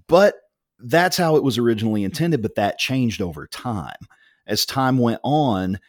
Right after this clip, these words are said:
things changed because, like you said before, it would be incredibly hard to prove with two or three witnesses that adultery had taken place. So this was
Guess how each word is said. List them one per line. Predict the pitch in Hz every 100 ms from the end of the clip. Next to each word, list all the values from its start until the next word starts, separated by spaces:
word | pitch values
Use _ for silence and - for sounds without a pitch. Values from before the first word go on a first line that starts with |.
| _ _ _
things | 139 127 113 -
changed | - - 143 110 92
because, | 104 127 104
like | 104 -
you | 107
said | - 127
before, | 104 165 165
it | 104
would | 113
be | 110
incredibly | 101 90 - 139 135 117 101
hard | 90 - - 127 107 90 90
to | -
prove | - - 139 143 104 98 107 110
with | 101 95 98 - -
two | - 123 117
or | 113 98 95 -
three | 101 113
witnesses | 101 98 131 95 90 85 71 90 - - -
that | 110
adultery | 92 104 113 - 98
had | 90 80
taken | 104 92 85
place. | - - 131 113 85 73 - - - _ -
So | - 107 101
this | 113 143
was | 147 110 101